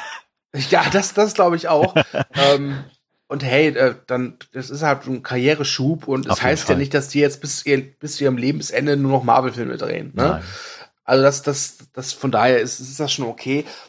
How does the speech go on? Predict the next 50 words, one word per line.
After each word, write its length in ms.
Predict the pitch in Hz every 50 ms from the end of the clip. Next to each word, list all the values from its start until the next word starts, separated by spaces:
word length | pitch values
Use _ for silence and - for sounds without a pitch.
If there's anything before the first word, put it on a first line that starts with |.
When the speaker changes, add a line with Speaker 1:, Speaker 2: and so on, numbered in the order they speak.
| _ _ -
Speaker 2:
Äh, 160 | 143 151 151
zu 140 | 151 - 156
den 80 | 175 175
Eternals 460 | 175 - - 175 196 202 208 - -
kann 140 | - 170 190
ich 140 | 196 190
nur 100 | - 190
sagen, 320 | 165 170 170 165 170 175 - -
ich 120 | 143 -
hab 140 | 180 180 -
mir 60 | 165
halt 240 | 156 156 156 - _ _ _ _ _
so 300 | - - - - 151 143
durchgelesen, 520 | 139 143 160 208 202 - - 190 170 151
worum's 180 | 151 151 - -
da 80 | 139
geht 340 | 123 - - 196 226 233 226
und 160 | 175 156 143
du 40 | 147
hast 180 | 143 139 139 -
recht, 180 | 165 165 -
der 80 | 143 127
Cast 400 | - - - 127 147 196 - -
ist 160 | 156 - -
gut 240 | - 175 202 202 -
mit 240 | 165 151 151 - - - - - _ _ _ _ _ _
Selma 260 | - 151 147 139 131
Hayek, 500 | 127 131 143 160 160 160 156 151 151 147
Angelina 280 | 143 139 143 143 147 143
Jolie, 400 | 135 139 139 135 143 160 160 156
Kumail 480 | 135 - - 143 143 139 139 143 151 147
Nanjiani, 720 | 143 135 135 135 139 139 135 143 156 165 160 156 156 151 151
ähm, 420 | - 143 139 135 131 139 135 - -
Richard 340 | 135 143 143 - 160 131 123
Madden, 500 | 131 151 165 160 156 156 151 147 143 131
Brian 300 | 135 135 143 156 151 143
T. 160 | - 143 135
Henry 260 | 143 151 151 147 147
und, 220 | 147 160 175 -
und, 160 | 180 170 - -
und. 300 | 135 156 214 214 - - - - _ _ _ _ _ _ _ _ _ _ _ _ _ _ _ _ _ _ _
Aber 300 | 131 151 165 170 165 - - _ _ _ _
ich 80 | 180
muss 100 | 208 202 180
sagen, 280 | 202 196 196 196 180
das 200 | 185 180 - -
klingt 240 | - - 233 233 -
für 120 | - 180
mich 220 | 180 214 226 - -
so, 480 | - 170 165 175 185 185 - - -